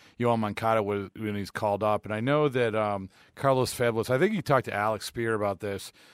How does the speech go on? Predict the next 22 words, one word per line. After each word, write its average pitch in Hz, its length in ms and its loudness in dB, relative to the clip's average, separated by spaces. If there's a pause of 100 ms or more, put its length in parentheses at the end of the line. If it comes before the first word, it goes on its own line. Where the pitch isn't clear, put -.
(140)
about 117 340 2
feeling 151 440 4
that 120 260 2
maybe 139 480 0
Rafael, 120 680 4
even 135 220 0
though 131 160 4
he 131 100 4
was 117 120 0
the 107 100 -4
same 120 340 -2
age 123 280 -2
as 95 160 -6
Yoan, 104 580 0
was 107 140 0
a 101 60 -6
little 123 240 0
more 120 220 2
advanced 107 440 -4
in 101 120 -6
some 107 300 -2
important 101 600 -4